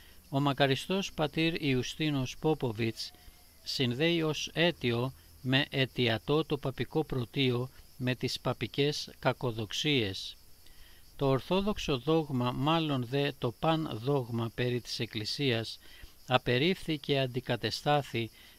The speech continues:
δια του λατινικού αιρετικού πανδόγματος περί του πρωτείου και του αλαθήτου του Πάπα, δηλαδή του ανθρώπου. Εξ αυτής δε της παναιρέσεως εγεννήθησαν και γεννώνται συνεχώς άλλε αιρέσεις,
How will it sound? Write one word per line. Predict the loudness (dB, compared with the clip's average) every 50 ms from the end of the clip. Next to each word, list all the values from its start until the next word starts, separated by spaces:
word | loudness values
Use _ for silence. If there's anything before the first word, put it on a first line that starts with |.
| -20 -12
δια | -2 2 4 4 4 4
του | 2 0
λατινικού | 0 0 0 0 0 -2 -2 -2 -2 -2 0 2 4
αιρετικού | 4 4 2 2 0 -2 -4 -2 -2 -2 -2 0
πανδόγματος | 0 0 0 0 0 2 2 2 2 2 0 -2 -2 0 -2 -2 -2 -4 -4 -2
περί | -2 0 0 0 -2
του | -4 -4 -4
πρωτείου | -2 -2 -2 -2 0 2 2 4 4 4 2 0 -4 -10 -18 -20 -20 -14 -4
και | 0 0 0
του | 2 0 0 0
αλαθήτου | 0 0 0 -2 -2 -2 -2 -2 0 -2 -4
του | -4 -4 -2
Πάπα, | 0 0 0 2 2 0 0 0 0 -2
δηλαδή | -2 -2 0 0 0 0 0 -2 -2
του | 0 -2 -2
ανθρώπου. | -2 -2 -4 0 2 4 4 4 2 0 -4 -4 -4 -6 -10 -14 -20 -20 -20 -20 -20 -20 -20 -20 -20 -20 -20 -20 -14 -6
Εξ | -2 -2 -2 0 -2 -2
αυτής | -4 -2 -2 -2 -2 -2
δε | 0 0 0 0
της | 0 -2 -4 -4 -2
παναιρέσεως | 0 0 0 2 2 0 2 0 0 0 0 0 0 0 0 0 -2 -6 -10 -12 -16 -20 -20 -20 -20 -14 -4 0
εγεννήθησαν | 2 2 4 2 2 2 0 -2 -2 -2 -2 -2 -2 0
και | 0 -2 0
γεννώνται | 0 0 0 2 2 0 0 0 0 -2
συνεχώς | -2 -2 -2 -2 -2 -2 0 0 0 0 0 -2 -4 -2
άλλε | 0 2 2 2 2 -2 -2
αιρέσεις, | -2 0 0 2 2 2 2 2 0 -2 -4 -4 -4 -4 -8 -10